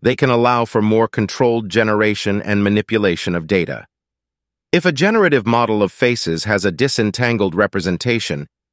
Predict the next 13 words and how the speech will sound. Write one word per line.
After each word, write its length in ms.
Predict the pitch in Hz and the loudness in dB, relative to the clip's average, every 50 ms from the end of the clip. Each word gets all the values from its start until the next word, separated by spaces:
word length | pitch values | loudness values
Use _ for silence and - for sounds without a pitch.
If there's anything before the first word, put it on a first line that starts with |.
| _ - | _ -2
it 160 | 147 147 - | -2 0 0
could 180 | - 165 151 - | 0 -2 -2 -2
potentially 560 | 160 143 - 190 202 202 - - 156 139 131 | -4 -2 0 0 0 0 0 -2 0 0 2
allow 380 | 120 117 117 120 120 120 117 113 | 2 2 2 2 2 0 0 -2
for 160 | - 117 104 | -2 0 0
the 80 | 104 | 0
generation 720 | 98 85 95 123 127 127 120 117 117 120 113 - - 104 98 | 0 0 0 0 2 2 2 2 0 0 0 -2 -2 -2 -2
of 80 | 90 | -2
faces 560 | - - 139 139 139 - - - 82 90 82 85 | -2 -2 -2 -2 -2 -2 -4 -4 -4 -4 -2 -2
with 160 | 95 92 - | -4 -4 -4
specific 640 | - - - 110 104 - - 151 - 127 110 - | -6 -6 -4 -4 -2 0 -2 -2 0 -2 -4 -4
controlled 460 | - 110 98 - - 123 110 104 98 | -4 -4 -4 -2 0 0 0 2 2
attributes, 680 | 113 120 127 - - 90 73 78 71 67 64 - - | 2 0 0 0 -4 -4 -4 -6 -8 -8 -8 -10 -12